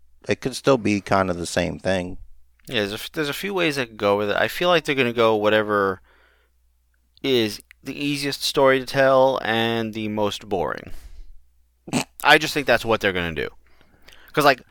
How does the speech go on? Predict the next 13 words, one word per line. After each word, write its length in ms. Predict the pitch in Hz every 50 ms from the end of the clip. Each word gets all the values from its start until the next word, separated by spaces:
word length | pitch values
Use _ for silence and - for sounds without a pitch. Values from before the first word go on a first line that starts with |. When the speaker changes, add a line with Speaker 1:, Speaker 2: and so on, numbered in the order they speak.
| - _ _ - - - _
Speaker 2:
how 200 | - - 156 185
many 160 | 220 254 254 220
times 640 | - - 220 214 185 139 120 120 117 - - - _ -
have 420 | 143 151 165 160 151 139 123 -
you 200 | - - 160 170
and 80 | 165 160
I 300 | 151 147 147 139 143 127 - _ - -
sat 320 | - - 147 135 131 123
here, 400 | 123 120 110 107 107 107 110 - _ _ _ _ _ _ _ -
or 180 | - 127 127
wherever 340 | 117 120 113 110 110 117 123
we 140 | 110 98 85
sit, 240 | - 87 78 -